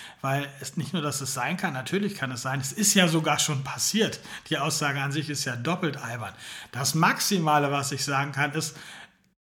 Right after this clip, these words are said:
„Das habe ich mir anders vorgestellt.“ Und das war der Satz, der uns durch zwei Jahre Corona begleitet hat, dass wir regelmäßig gesagt haben,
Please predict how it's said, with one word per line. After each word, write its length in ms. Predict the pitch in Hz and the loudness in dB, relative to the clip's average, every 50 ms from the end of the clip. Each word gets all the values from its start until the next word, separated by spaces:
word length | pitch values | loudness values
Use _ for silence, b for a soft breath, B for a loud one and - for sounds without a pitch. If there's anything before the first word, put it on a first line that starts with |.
| _ _ _ - | _ _ _ -2
„Das 320 | - 127 - - - - | -2 0 0 0 0 0
habe 160 | 165 165 170 | 0 2 0
ich 100 | 165 - - | 0 0 0
mir 140 | 160 156 147 | -2 0 0
anders 300 | 160 156 147 143 - - | 0 0 -2 -2 -2 -2
vorgestellt.“ 720 | - 175 170 151 135 135 - - - 123 - - - - _ _ B B B B B B B B 156 | 0 0 0 0 0 -2 -4 -6 -6 -14 -16 -18 -18 -18 _ _ B B B B B B B B -4
Und 100 | 147 143 | 0 4
das 220 | 170 190 185 - | 4 4 4 6
war 160 | 190 180 180 | 8 8 8
der 160 | 185 190 185 170 | 8 8 4 6
Satz, 300 | 175 185 185 185 - - | 6 4 4 4 2 0
der 160 | 180 175 170 | 2 2 2
uns 200 | 170 170 165 - | 2 0 -2 0
durch 200 | - 170 160 - | 0 -2 0 0
zwei 240 | - 175 170 175 180 | 0 2 4 4 6
Jahre 260 | 175 170 165 160 151 | 6 6 6 4 2
Corona 460 | 156 160 147 147 170 175 175 156 147 | 2 0 0 2 2 2 4 4 2
begleitet 580 | 135 131 123 127 120 120 123 123 - 123 117 139 | 2 0 -2 -2 0 0 0 -2 -2 -6 -2 0
hat, 220 | 139 160 160 160 | 0 0 0 -2
dass 180 | 151 143 143 - | -6 -6 -4 -2
wir 320 | 143 139 139 139 139 147 | 0 2 2 2 2 0
regelmäßig 680 | 156 156 160 175 175 175 165 165 160 156 160 - 143 135 | 0 2 2 2 2 2 2 0 0 -2 -2 -4 -6 -4
gesagt 420 | 160 147 139 151 147 147 143 131 | -4 -2 0 0 0 0 -2 -2
haben, 300 | 151 147 143 147 147 143 | -2 -2 -2 -2 -4 -8